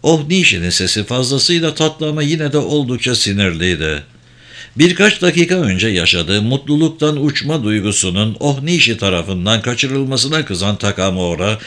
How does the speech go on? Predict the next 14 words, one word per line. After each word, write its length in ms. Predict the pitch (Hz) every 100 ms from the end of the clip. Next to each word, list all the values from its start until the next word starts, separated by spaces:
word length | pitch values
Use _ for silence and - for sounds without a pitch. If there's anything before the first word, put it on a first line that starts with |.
| - -
telefonu 560 | - 170 170 170 180 151
çat 240 | 190 202 -
diye 200 | 123 123
kapattı. 720 | 113 107 104 101 - 95 95 - - - - - - -
Telefonu 540 | - 156 196 196 202 156
asistanına 800 | 165 190 180 170 175 180 196 151
verirken 500 | 85 85 101 110 110
duruşunu 540 | 147 151 156 156 143
bozmamaya 520 | 165 165 127 117 117
çalışsa 540 | 107 113 113 101 127 92
da 200 | 98 107 - -
fena 500 | 98 107 101 110 92
halde 300 | 101 98 95
çuvallamıştı. 1120 | - 107 95 90 87 87 90 - 82 78 73